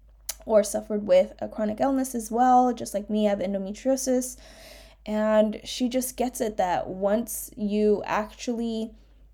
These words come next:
have been through a health scare, you have to learn a lot of self-love and self-care to overcome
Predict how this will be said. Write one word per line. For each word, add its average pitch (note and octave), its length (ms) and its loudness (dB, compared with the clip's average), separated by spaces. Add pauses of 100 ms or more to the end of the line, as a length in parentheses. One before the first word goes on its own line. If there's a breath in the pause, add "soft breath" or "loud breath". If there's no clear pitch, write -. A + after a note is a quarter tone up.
have A3+ 440 0
been A#3 180 2
through A#3 420 -2
a G3+ 60 -4
health G3+ 480 -4
scare, G4+ 640 0
you A#3 220 2
have G#3+ 340 -8
to G#4 100 -6
learn A3 400 2
a - 80 -2
lot F#3 280 0
of G#3 100 -2
self-love E3+ 1300 -2
and G3+ 200 -6
self-care G3+ 800 0
to - 180 -10
overcome G3+ 760 -4